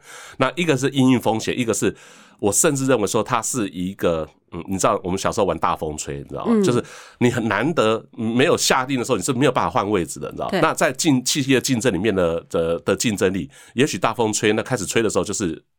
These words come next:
Speaker 1: 重新洗牌的时候，你要知道说人生，说经营企业，你难得有机会重新修炼，
Speaker 2: 对。
Speaker 1: 有没有？重新去，
Speaker 2: 嗯，嗯，嗯。
Speaker 1: 去产-，呃，产生新的竞争力，才找到企业的成长曲线。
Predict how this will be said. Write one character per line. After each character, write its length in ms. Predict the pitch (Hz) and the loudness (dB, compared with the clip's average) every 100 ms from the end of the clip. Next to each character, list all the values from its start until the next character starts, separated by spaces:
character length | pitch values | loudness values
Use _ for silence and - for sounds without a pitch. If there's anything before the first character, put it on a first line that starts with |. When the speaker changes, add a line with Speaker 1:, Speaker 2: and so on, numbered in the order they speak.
| _ - | _ -4
Speaker 1:
重 100 | 98 | -4
新 160 | 95 113 | -2 -4
洗 160 | - | -4
牌 160 | 78 78 | -6 -6
的 60 | 78 | -6
时 160 | - | -4
候， 160 | 82 - - - - | -4 -4 -14 -20 -4
你 80 | 113 | 2
要 100 | 156 | 2
知 120 | - | 2
道 140 | 143 123 | 0 2
说 160 | 120 | 2
人 220 | 117 101 104 | 2 2 4
生， 260 | 117 117 - - - - _ | 2 0 -8 -20 -20 -20 _
说 140 | - 120 | -6 -2
经 140 | 117 | 0
营 60 | 104 | 0
企 180 | - | 0
业， 180 | 98 82 - | 0 0 -2
你 100 | 98 | 0
难 260 | 95 104 | 0 -2
得 300 | 110 98 104 - _ | 0 0 0 -4 _
有 180 | 95 80 | -2 -2
机 240 | - 107 | -2 -6
会 320 | 107 113 73 - _ _ _ - | 0 0 0 -8 _ _ _ -4
重 260 | 98 87 | -2 0
新 340 | 101 113 110 113 - | -2 0 -2 -4 -14
修 280 | - - 104 | -4 2 2
炼， 180 | 107 87 | 2 0
Speaker 2:
对。 60 | 82 | 0
Speaker 1:
有 60 | |
没 40 | 87 | 0
有？ 80 | 76 | 0
重 220 | - 104 | -2 0
新 160 | - 95 | 2 2
去， 220 | 180 185 | 2 2
Speaker 2:
嗯， 60 | |
嗯， 0 | |
嗯。 40 | 170 | 0
Speaker 1:
去 200 | 170 160 | 0 -2
产-， 260 | 139 80 87 - | -2 -4 -4 -4
呃， 140 | 80 | -6
产 220 | 73 78 | -6 -8
生 120 | 104 101 | -4 -4
新 160 | 104 | -2
的 80 | 90 | -4
竞 160 | 92 82 | -4 -2
争 180 | 85 | -2
力， 140 | 82 76 | -2 -8
才 160 | - 82 | -6 -8
找 220 | - 78 | -4 -2
到 100 | 101 | -2
企 180 | - 95 | -2 -4
业 40 | |
的 40 | 78 | -4
成 140 | 80 | -6
长 120 | 78 | -8
曲 160 | 78 69 | -8 -10
线。 180 | 87 | -10